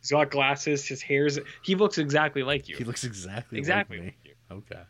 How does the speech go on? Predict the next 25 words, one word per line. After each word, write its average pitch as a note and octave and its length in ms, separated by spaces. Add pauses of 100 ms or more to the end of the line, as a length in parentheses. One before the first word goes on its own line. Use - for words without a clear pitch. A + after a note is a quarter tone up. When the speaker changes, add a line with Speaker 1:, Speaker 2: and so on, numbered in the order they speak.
(320)
Speaker 1:
I'll D3 160
find E2+ 320
it. D#2+ 160 (100)
I'll A#2+ 60
Speaker 2:
All A#2 40
Speaker 1:
find D#2 320
Speaker 2:
right. E2 100
Speaker 1:
it. A#2+ 80
This, C3 280
I, D3+ 120
I'll E3 180
send F3 260
it F3 100
to F3 80
you E3+ 80
on D#3 120
Twitter, B2+ 220
but G#2+ 140
this C3 160
dude E3 180
looks C3 360 (800)
exactly G#2+ 600
like - 220
you. - 60 (360)
Speaker 2:
<laughs> D#3+ 60